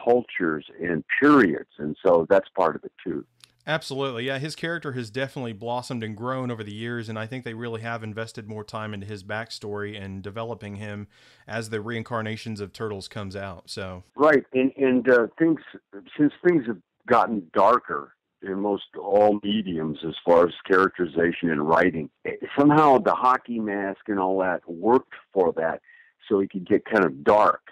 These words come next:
Speaker 2: Yeah.
Speaker 1: Whereas before he wasn't really dark at all. He just wore the mask so they wouldn't know who he was.
Speaker 2: Yeah, it was just kind of a way to hide his face, and now it's kind of a more fits in with the culture kind of thing, so.
Speaker 1: Yeah.
Speaker 2: Well, what was it like, you know,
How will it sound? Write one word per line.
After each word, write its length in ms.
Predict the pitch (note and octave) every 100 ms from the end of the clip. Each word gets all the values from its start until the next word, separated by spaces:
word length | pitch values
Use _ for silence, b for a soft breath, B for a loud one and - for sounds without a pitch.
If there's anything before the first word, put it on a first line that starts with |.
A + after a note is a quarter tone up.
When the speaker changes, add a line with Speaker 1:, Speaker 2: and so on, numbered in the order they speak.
| _ _ _
Speaker 2:
Yeah. 260 | C3+ D3 A2
Speaker 1:
Whereas 240 | G#2 G2 -
before 440 | G2+ - A#2+ A2 G2
he 60 |
wasn't 380 | F2 F2+ D#2+ D2+
really 260 | D2 C2+ C2+ _
dark 320 | F2 D2+ D2+
at 80 | C#2
all. 340 | C#2+ C#2 A1+ -
He 60 | -
just 180 | C2 - _ -
wore 240 | D#2 D#2+
the 100 | D2
mask 360 | D#2 D2 D2 -
so 80 | D#2
they 100 | D2+
wouldn't 260 | D2+ D2 C#2+
know 180 | C2
who 80 | C#2
he 60 | B2
was. 340 | C#3 C#3 - - _ C#3+
Speaker 2:
Yeah, 240 | C#3 C#3+
it 40 |
was 100 | A#2+
just 120 | A#2+ -
kind 140 | C3+
of 80 | A#2
a 60 |
way 160 | A2+ A#2+
to 80 | A#2
hide 180 | A#2+ A#2
his 100 | -
face, 260 | B2+ B2
and 80 | A#2
now 160 | A#2 A2+
it's 80 | -
kind 180 | B2
of 100 | A2+
a 60 | A2
more 300 | A2+ A#2 A2+
fits 240 | - C3+ C3
in 80 |
with 120 | A#2+ A2
the 60 |
culture 320 | - B2 A#2
kind 180 | G#2+ A2
of 60 | G#2+
thing, 260 | G#2+ G2+ G#2
so. 320 | G#2 G2 G2+ _ F#2+
Speaker 1:
Yeah. 280 | G#2 F2 - _ _ -
Speaker 2:
Well, 340 | D3 F#3 - _ _
what 260 | D#3+ C#3
was 140 | D4 B3
it 100 | E3+
like, 420 | D#3+ E3 - -
you 220 | F3 D#3+ E3
know, 240 | D#3